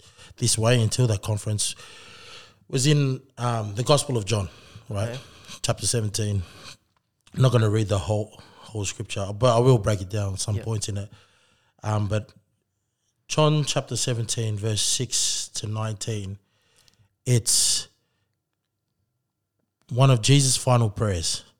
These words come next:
Speaker 2: Mm-hmm.
Speaker 1: in the garden, right?
Speaker 2: Okay.
Speaker 1: Before he's arrested, before he's, um, you know, punished and, and, and all of that. So, and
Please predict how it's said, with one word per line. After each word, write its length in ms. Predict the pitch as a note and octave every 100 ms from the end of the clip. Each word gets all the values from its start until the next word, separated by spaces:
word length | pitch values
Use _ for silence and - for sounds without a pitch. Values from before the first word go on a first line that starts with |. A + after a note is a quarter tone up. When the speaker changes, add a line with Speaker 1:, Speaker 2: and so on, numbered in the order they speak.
| _ -
Speaker 2:
Mm-hmm. 200 | A#2 A#2 A#2+
Speaker 1:
in 120 | G#2+
the 80 | G#2
garden, 380 | G2+ G2 E2+ D#2 _ _ _ _ _ _ -
right? 220 | G2+ G2 - _ _
Speaker 2:
Okay. 100 | A#2+
Speaker 1:
Before 320 | A2+ - A#2 G#2+
he's 180 | G#2
arrested, 460 | G2 G2+ - G#2 G2 - _ _ _ _ _ _ _ -
before 380 | A2+ A#2+ G#2+ G2
he's, 760 | G2+ F#2+ F2+ - - - - -
um, 400 | G2+ F#2 F2+ E2 - - - _ _ - - _ _ _ _ _ _
you 60 | F#2+
know, 80 | F#2+
punished 540 | - G#2+ G2+ F#2 -
and, 240 | F2+ F2 D#2 - - A2+
and, 140 | G2+
and 200 | G2+ G2
all 140 | G2 G2
of 80 |
that. 240 | G2 F#2+ -
So, 280 | - G2 F#2 - _ _ _ _ _ _ _ _ -
and 440 | C#3 B2+ A#2+ A2